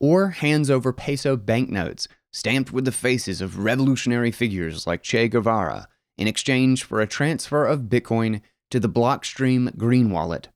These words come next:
on her phone. Since Lucia started stacking sats, as Bitcoin saving is commonly called,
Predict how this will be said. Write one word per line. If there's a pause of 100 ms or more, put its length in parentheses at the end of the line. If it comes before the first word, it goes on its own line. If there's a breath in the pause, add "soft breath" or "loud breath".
on
her
phone. (1120)
Since
Lucia
started (160)
stacking
sats,
as
Bitcoin
saving
is
commonly
called,